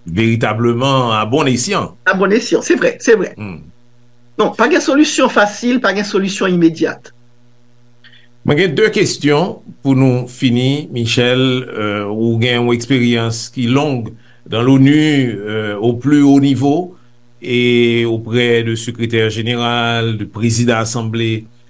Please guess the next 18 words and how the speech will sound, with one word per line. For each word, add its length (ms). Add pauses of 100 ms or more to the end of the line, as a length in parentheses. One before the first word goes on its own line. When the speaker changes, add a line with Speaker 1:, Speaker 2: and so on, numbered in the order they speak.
(140)
Speaker 1:
jeneral 880
l'onu. 300 (960)
Kòman 320
evalye, 480 (320)
euh, 180 (1120)
fason 380
l'onu 480
ap, 320
eh, 400 (1600)
entèvenu 640
nan 160
kriz 340
sa 340
an 120
Ayiti, 340
je 140
di, 180
hein? 100